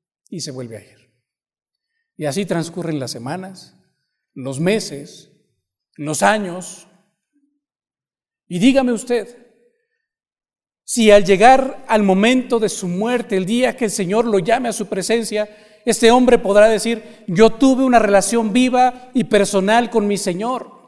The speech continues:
Yo lo escuchaba cada día de mi vida, me sentaba a saber qué es lo que Él tenía que decirme". ¿Podría decir eso? Este hombre que lleva este estilo de vida cristiano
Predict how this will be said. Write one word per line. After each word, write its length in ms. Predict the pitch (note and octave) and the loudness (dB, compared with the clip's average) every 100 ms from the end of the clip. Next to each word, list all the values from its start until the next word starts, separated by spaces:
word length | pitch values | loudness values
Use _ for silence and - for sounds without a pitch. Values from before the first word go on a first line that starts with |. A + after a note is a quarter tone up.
| _ _ _ _ _ _ _ | _ _ _ _ _ _ _
Yo 500 | E3 A#3+ C#4 - - | 6 8 10 6 -2
lo 120 | A3 A3+ | 2 2
escuchaba 760 | - A3 - A3+ B3+ B3 - | 4 -4 2 4 6 4 0
cada 480 | A3+ B3 C4 B3 A3+ | 0 4 4 4 2
día 380 | G#3+ C4 B3+ A#3 | 2 0 0 0
de 120 | A3 | -2
mi 160 | G3+ G3 | -4 -2
vida, 320 | B3 C4 A3+ | 0 0 0
me 120 | G#3+ | -2
sentaba 960 | - G3+ E3+ A#3+ C4+ C#4 C#4+ - - - | -2 -4 0 2 2 0 -4 -16 -20 -6
a 120 | - | -4
saber 420 | F#3 A3 A3 C4+ | 2 4 6 4
qué 180 | - C4 | 4 2
es 140 | C4+ A3 | 2 2
lo 180 | A#3 | -2
que 280 | A3+ G#3+ C4 | 2 2 4
Él 140 | D4 C#4+ | 2 0
tenía 380 | A#3+ C4 C#4 | -2 0 -2
que 160 | C#4 C4 | 0 -2
decirme". 800 | B3 - C#4 D#4+ D4+ G3 B2 - _ _ _ _ _ _ _ _ _ _ _ _ _ _ _ _ _ _ _ _ _ _ _ | -2 -2 -4 -4 -8 -10 -12 -18 _ _ _ _ _ _ _ _ _ _ _ _ _ _ _ _ _ _ _ _ _ _ _
¿Podría 440 | - D3+ D#3+ G3 G3+ | -12 -6 -2 0 -2
decir 300 | F3+ F#3+ F3+ | -2 -6 -8
eso? 260 | F3+ A3+ D4 _ _ _ _ _ _ _ _ _ | -10 -14 -18 _ _ _ _ _ _ _ _ _
Este 260 | - F#3 | -4 0
hombre 340 | F3+ G#3+ A3 G#3 | 2 4 2 2
que 140 | F3 | 0
lleva 280 | E3 G3+ G#3+ | 2 4 2
este 220 | G#3 G3 | 0 -6
estilo 460 | D#3+ A3 G#3+ A3 G3 | -4 -4 -2 -2 -4
de 100 | E3+ | -4
vida 340 | G#3 G#3 G3 | -2 -2 -2
cristiano 640 | F#3 D3 F3 G3 A#3 B3+ | -4 -6 0 2 2 -4